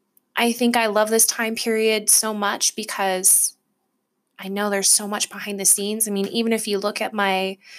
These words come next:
graphics for my podcast, it is a pop art, you know, pinup style fifties woman.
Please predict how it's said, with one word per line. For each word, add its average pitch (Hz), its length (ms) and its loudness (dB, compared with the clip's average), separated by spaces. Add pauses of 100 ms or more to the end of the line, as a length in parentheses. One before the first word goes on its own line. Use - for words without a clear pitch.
(360)
graphics 208 600 0
for 208 160 -2
my 196 180 0
podcast, 226 960 2
it 196 140 -10
is 190 520 -2 (360)
a 190 160 -4
pop 214 420 -2
art, 202 480 2 (260)
you 202 160 -10
know, 190 240 -6
pinup 214 440 -2
style 202 580 4
fifties 220 500 -2
woman. 233 540 0